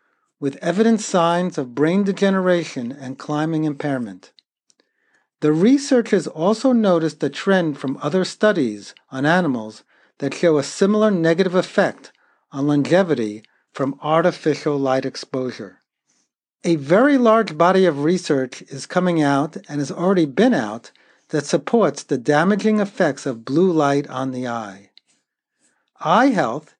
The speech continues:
is closely related to brain health, as I said before, and certain nutrients can counteract the negative effects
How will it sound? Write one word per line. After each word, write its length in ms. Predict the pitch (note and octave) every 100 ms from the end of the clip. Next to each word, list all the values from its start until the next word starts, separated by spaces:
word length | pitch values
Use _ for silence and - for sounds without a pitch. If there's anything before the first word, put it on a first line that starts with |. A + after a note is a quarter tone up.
| _ _
is 160 | D#3+
closely 560 | - - A3+ A#3 - A3+
related 480 | G3+ G#3+ G3+ G#3+ G#3+
to 100 | A3
brain 320 | G#3 A3 G#3+
health, 320 | D#3+ B2 -
as 180 | C3+ A#2+
I 100 | C#3
said 280 | C3 E3+ C3+
before, 540 | C#3 C#3 D#3+ A#2 G2 _ _ _ _ _ _ _ _ -
and 160 | D3
certain 460 | D3 - G#3 A#3 A#3
nutrients 720 | A#3+ B3+ - C#3+ A#2+ C3 -
can 180 | - C3
counteract 720 | - E3 F#3+ F3 D#3+ D#3 D#3
the 100 | C3+
negative 480 | C3 D3+ F3 G3+ F#3+
effects 800 | - - G3 B2 - - -